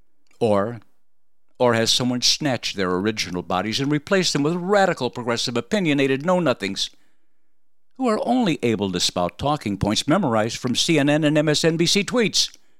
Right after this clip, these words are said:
And take Biden's new press secretary. Well, I don't mean literally take her. It's just that that's a figure of speech. But her announced credentials are that she's the first black lesbian immigrant to be press secretary.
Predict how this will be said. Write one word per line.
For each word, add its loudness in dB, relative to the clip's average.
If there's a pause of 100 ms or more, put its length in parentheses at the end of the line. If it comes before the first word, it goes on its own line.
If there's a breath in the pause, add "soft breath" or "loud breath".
(920)
And -4
take -2
Biden's -2
new -4
press -2
secretary. -10 (400)
Well, -4
I 2
don't 0
mean 0
literally -2
take -8
her. -2
It's -4
just -2
that -4
that's -2
a -4
figure -4
of -8
speech. -12 (880 soft breath)
But 4
her 0
announced 0
credentials -2
are 2
that 0
she's 0
the 0
first -2
black 0
lesbian 2
immigrant 0
to -4
be -2
press 0
secretary. -4